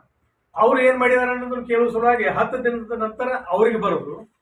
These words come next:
ಅದನ್ನ ನನಗ್ ಮತ್ತ್ ಮೂರು ಎಂಟು ಎರಡ್ ಸಾವಿರದ ಇಪ್ಪತ್ನಾಲ್ಕಕ್ಕೆ ನನಗೆ ಒಂದು ಉತ್ತರ ಕೊಡ್ತಾರೆ, ಹಿಂಗಿಂಗ್ ನಾವು ಅದನ್ನ ಮ್ಯಾಲ ಪ್ರಪೋಸಲ್ ಕಳ್ಸಿದೀವಿ ಅಂತ. ಇನ್ನೂ ತನಕ ಇದ್ರ ಬ-, ಇದು ಹಸ್ತಾಂತರ ಆಗಿಲ್ಲ.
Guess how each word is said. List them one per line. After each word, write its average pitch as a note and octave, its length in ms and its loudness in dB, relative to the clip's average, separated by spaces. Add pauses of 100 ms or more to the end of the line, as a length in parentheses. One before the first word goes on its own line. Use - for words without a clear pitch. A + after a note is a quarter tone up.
(300)
ಅದನ್ನ C4+ 280 2
ನನಗ್ C4 360 0
ಮತ್ತ್ B3 200 -2
ಮೂರು B3+ 340 2
ಎಂಟು B3+ 160 -4
ಎರಡ್ A#3 220 4
ಸಾವಿರದ A#3 260 0
ಇಪ್ಪತ್ನಾಲ್ಕಕ್ಕೆ A3+ 580 -6
ನನಗೆ G#3 260 -6
ಒಂದು G#3 180 -8
ಉತ್ತರ F3 280 -12
ಕೊಡ್ತಾರೆ, - 380 -18 (1000)
ಹಿಂಗಿಂಗ್ F3+ 300 -16
ನಾವು E3 220 -4
ಅದನ್ನ D#3 140 -10
ಮ್ಯಾಲ E3 180 -2
ಪ್ರಪೋಸಲ್ D#3+ 540 -12
ಕಳ್ಸಿದೀವಿ B2+ 540 -18
ಅಂತ. A#2 100 -20 (800)
ಇನ್ನೂ A#3 260 -4
ತನಕ A#3+ 260 -6
ಇದ್ರ A3+ 260 -2
ಬ-, G#3+ 240 -8
ಇದು G3 140 -10
ಹಸ್ತಾಂತರ G3 560 -8
ಆಗಿಲ್ಲ. D#3+ 380 -2